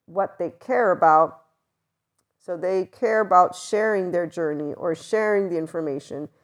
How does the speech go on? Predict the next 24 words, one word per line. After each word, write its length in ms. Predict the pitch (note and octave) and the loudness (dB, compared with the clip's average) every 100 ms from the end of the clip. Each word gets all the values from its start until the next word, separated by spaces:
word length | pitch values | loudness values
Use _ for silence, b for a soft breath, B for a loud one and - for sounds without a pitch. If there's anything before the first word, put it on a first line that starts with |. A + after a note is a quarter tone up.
| _ | _
They 140 | - F3 | -10 -10
care 220 | - A3+ | -2 0
about 220 | G3 F#3+ | 2 0
expanding 1080 | F#3 - - - G#3+ G#3+ G#3+ F#3 F3 E3+ E3+ - _ _ _ _ _ | -2 -8 -14 -4 -2 0 -2 -4 -4 -4 -6 -12 _ _ _ _ _
the 320 | E3+ G3 F#3+ | -10 -8 -8
topic. 640 | - G#3 F3+ - A2+ - _ _ | -4 0 0 0 -12 -12 _ _
So 340 | E3+ C#3 G#2 _ _ | -6 -6 -10 _ _
they 240 | F#3+ F3+ | -4 -4
don't 380 | E3+ G3+ A3 F3 | 0 2 2 -2
become 760 | G3 - - B3 A#3+ G3 F3 | -10 -10 -2 -2 0 -6 -8
this 220 | E3+ E3 - | -6 -6 -4
identity. 800 | D#3+ E3 D#3+ D#3+ D#3 D#3 F3 G#3+ _ _ _ _ _ _ - | -4 -4 -8 -10 -14 -14 -14 -14 _ _ _ _ _ _ -10
They 200 | F3+ E3 | -6 -6
share 800 | - - A3+ G#3+ G#3+ G#3+ A3+ - _ _ | -8 -2 0 2 2 0 -4 -12 _ _
the 120 | F3+ | -12
topic 520 | F3 F3+ F3+ F#3 F3+ | -4 0 0 -2 -6
that 200 | - - | -6 -8
can 160 | - E3+ | -10 -14
support 580 | - - - G3+ G3 - _ | -12 -12 -6 -4 -6 -10 _
others. 540 | F3 F3 E3+ E3+ D#3+ _ _ _ _ _ _ _ - | -6 -4 -4 -8 -10 _ _ _ _ _ _ _ -16
This 320 | F3 F3+ F3 | -12 -10 -10
is 200 | F3 E3 | -12 -6
very 320 | F3+ G3 F#3+ | -4 -2 -2
important, 560 | - G3 F#3 E3 E3 | -4 -6 -6 -8 -14